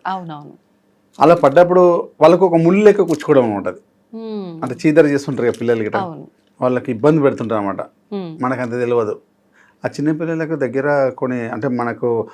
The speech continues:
Speaker 2: ఒక మూడు సంవత్సరాల ఏజ్ వచ్చే వరకు కూడా కొన్ని నకారాత్మక శక్తులు కూడా పిల్లలకు కనపడుతుంటాయి.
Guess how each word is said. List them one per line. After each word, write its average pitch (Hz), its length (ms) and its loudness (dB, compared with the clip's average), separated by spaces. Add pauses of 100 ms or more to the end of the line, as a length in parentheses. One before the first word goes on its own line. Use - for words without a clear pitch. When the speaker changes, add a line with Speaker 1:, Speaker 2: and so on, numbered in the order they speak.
(220)
Speaker 2:
ఒక 135 120 0 (540)
మూడు 135 220 -2
సంవత్సరాల 139 600 -2
ఏజ్ 131 260 0
వచ్చే 139 200 -2
వరకు 123 140 -2
కూడా 135 140 -2
కొన్ని 120 480 -6 (160)
నకారాత్మక 127 500 -2
శక్తులు 127 320 -8
కూడా 127 60 -4
పిల్లలకు 127 340 0
కనపడుతుంటాయి. 117 580 -6